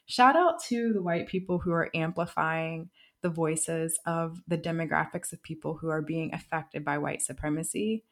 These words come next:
Shout out to the people who are putting their money into the causes that they say that they're supporting. Shout out to the people that are not doing performative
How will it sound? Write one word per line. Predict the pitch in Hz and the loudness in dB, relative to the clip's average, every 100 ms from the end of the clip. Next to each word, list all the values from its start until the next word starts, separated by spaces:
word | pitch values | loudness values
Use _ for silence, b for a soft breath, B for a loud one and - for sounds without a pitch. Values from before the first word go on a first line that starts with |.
| b b b b | b b b b
Shout | - 302 311 | 2 8 8
out | 311 302 | 8 4
to | 240 | 4
the | |
people | 233 220 220 208 | 2 2 4 4
who | 175 190 | 6 6
are | 175 | 6
putting | 175 180 180 | 4 2 2
their | 165 | 2
money | 165 160 165 175 180 - | 2 0 0 0 -2 -2
into | 175 160 156 - 180 165 160 160 160 - | -2 -2 -2 -2 -2 0 0 -2 -4 -6
the | |
causes | 175 - 165 165 170 160 | -4 2 2 4 0 -2
that | 160 | -2
they | 170 | -2
say | 165 160 | -2 0
that | 160 143 | 0 -2
they're | 160 | -4
supporting. | - 156 170 170 175 185 B | -6 -8 -6 -4 -4 -6 B
Shout | B 330 370 | B 12 12
out | 415 392 | 12 10
to | - | 8
the | 320 | 2
people | 294 285 277 269 262 254 - | 4 2 4 6 6 4 2
that | 202 208 | 4 6
are | 208 | 6
not | 202 233 214 | 8 6 6
doing | 214 208 202 | 4 4 2
performative | 190 - 175 170 185 185 | -2 0 2 2 4 2